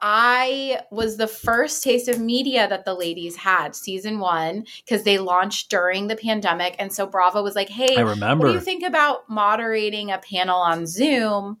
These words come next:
Speaker 1: Um, for, like, fifty influencer, this was, like, before influencers were really, like, a thing, but, like,
Speaker 2: Yeah.
Speaker 1: fifty Bravo bloggers, they can come on, they're gonna meet the ladies, and you'll just, like, moderate, like, a conversation. They would have all seen the first episode. I'm like, "Oh my God, that sounds so amazing."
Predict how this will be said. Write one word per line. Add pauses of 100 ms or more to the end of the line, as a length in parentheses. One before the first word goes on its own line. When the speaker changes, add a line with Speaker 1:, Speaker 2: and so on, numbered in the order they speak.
(500)
Speaker 1:
Um,
for,
like,
fifty
influencer,
this
was,
like,
before
influencers
were
really,
like,
a
thing,
but,
like,
Speaker 2:
Yeah.
Speaker 1:
fifty
Bravo
bloggers, (320)
they
can
come
on,
they're
gonna
meet
the
ladies,
and
you'll
just,
like,
moderate,
like,
a
conversation.
They
would
have
all
seen
the
first
episode.
I'm
like, (340)
"Oh
my
God,
that
sounds
so
amazing."